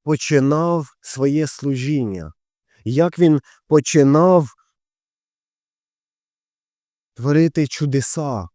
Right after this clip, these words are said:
що Він не робив їх ось так, а на початку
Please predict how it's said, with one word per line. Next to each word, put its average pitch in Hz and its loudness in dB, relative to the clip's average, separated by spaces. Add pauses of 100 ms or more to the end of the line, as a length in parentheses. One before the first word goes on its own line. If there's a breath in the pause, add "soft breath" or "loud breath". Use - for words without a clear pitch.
(380)
що - -6
Він 165 2
не 165 4
робив 160 4
їх 135 -6 (520)
ось - -12
так, 120 -8
а 117 -6
на 123 0
початку 165 -2